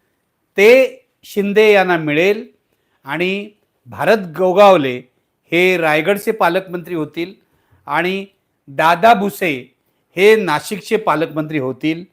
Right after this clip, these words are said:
असं म्हटलं जात होतं. म्हणजे शिंदेचे समर्थकच म्हणत होते, त्यांना अशी आशा होती शिंदे दिल्लीला जाऊन अमित शहांशी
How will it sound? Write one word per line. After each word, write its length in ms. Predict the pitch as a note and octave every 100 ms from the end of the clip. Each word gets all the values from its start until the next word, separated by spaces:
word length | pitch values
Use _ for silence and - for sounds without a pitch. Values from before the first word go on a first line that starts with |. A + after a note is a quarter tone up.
| _ _ _ _ _ _ _ -
असं 280 | C#3+ - F#3
म्हटलं 420 | E3 C#3 C#3+ F3
जात 220 | D3+ C#3 C3+
होतं. 260 | B2+ -
म्हणजे 480 | G#2 C#3+ F#3 A#3+ A#3 _ _ _
शिंदेचे 480 | G3 A3 B3+ D4
समर्थकच 560 | C4+ B3 A#3 A#3 A#3 A#3
म्हणत 280 | G3 E3+ D#3+
होते, 300 | C#3 A#2 A2+ _ _ _ _
त्यांना 260 | D3+ E3 G3+
अशी 200 | G3 G#3
आशा 260 | F3+ -
होती 340 | F#3+ F3 F#3 F3+
शिंदे 460 | F3+ E3+ F3 F3+ F3 _ _ _ _
दिल्लीला 420 | C#3 D#3 F3+ G3
जाऊन 280 | F#3 F3+ F#3
अमित 200 | D#3+ F#3
शहांशी 480 | F3+ F3 E3+ E3 E3+